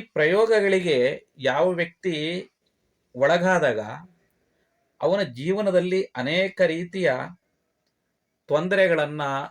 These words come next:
ಅನುಭವಿಸೋದನ್ನ ನಾವು ನೋಡಿದ್ದೀವಿ. ಆ ಒಳಗಾದ ವ್ಯಕ್ತಿಗಳ ಜೀವನದಲ್ಲಿ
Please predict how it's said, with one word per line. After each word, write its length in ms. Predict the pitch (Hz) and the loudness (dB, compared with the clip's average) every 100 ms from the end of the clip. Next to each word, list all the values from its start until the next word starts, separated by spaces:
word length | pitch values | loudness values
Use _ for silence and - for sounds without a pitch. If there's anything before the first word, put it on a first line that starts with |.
| _ - | _ -10
ಅನುಭವಿಸೋದನ್ನ 680 | 151 180 175 165 143 135 165 | -6 -2 -2 -2 -4 -4 -4
ನಾವು 240 | 139 127 123 113 | -6 -6 -6 -8
ನೋಡಿದ್ದೀವಿ. 520 | 120 135 120 104 95 _ _ _ _ _ _ _ _ _ _ _ _ _ - | -8 -6 -8 -12 -16 _ _ _ _ _ _ _ _ _ _ _ _ _ -8
ಆ 120 | 131 127 123 | -4 0 0
ಒಳಗಾದ 460 | 123 143 165 170 | 2 2 2 2
ವ್ಯಕ್ತಿಗಳ 540 | 156 131 143 - 160 151 | 2 -2 -6 -8 -4 -2
ಜೀವನದಲ್ಲಿ 760 | 120 120 147 156 131 131 165 | -2 -4 -8 -6 -4 -4 -2